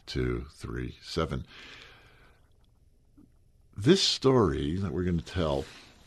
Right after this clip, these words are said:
I'm not exactly sure when it occurred. I think it happened in,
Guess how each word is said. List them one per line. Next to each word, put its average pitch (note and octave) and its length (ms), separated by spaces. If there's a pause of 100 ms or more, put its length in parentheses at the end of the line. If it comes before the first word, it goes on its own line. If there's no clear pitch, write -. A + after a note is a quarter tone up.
(520)
I'm G#2+ 80
not D#3 140
exactly B2 380
sure G2 260
when F#2 240
it E2+ 120
occurred. C#2+ 400
I - 60
think - 240
it G#3+ 60
happened A2 500
in, E2 160